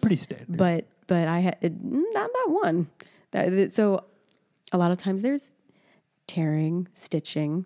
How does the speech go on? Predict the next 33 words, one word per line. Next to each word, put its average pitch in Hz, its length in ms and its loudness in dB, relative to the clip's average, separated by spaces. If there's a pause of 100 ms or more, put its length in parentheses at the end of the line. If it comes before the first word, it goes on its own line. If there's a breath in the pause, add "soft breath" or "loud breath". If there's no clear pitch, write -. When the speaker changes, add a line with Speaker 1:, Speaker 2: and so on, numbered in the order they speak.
Speaker 2:
you 214 100 0
know, 170 140 0
that's 160 280 -2
Speaker 1:
Yeah. 95 80 -2
Speaker 2:
perfectly 180 400 -2
normal. 151 440 0 (500 soft breath)
Uh, 175 200 -2
I 180 140 -2
had 226 220 -2
one 320 380 0
little 302 180 0
spot 277 340 -6
that 180 100 -6
just - 160 -2
Speaker 1:
Little 175 180 -4
Speaker 2:
would 214 120 4
Speaker 1:
silver 220 140 2
Speaker 2:
not 202 100 0 (180)
Speaker 1:
nitrate. 117 140 -2
Speaker 2:
close, 160 480 0
and 170 180 -2
it 165 180 -6
just 185 320 -2
kept - 220 -8
opening 151 380 -4
up. - 180 -8 (540 loud breath)
And 180 100 0
at 180 140 0
the 180 80 -4
six-week - 500 -4
appointment, 165 560 -2
you 170 260 -2
are 165 340 -2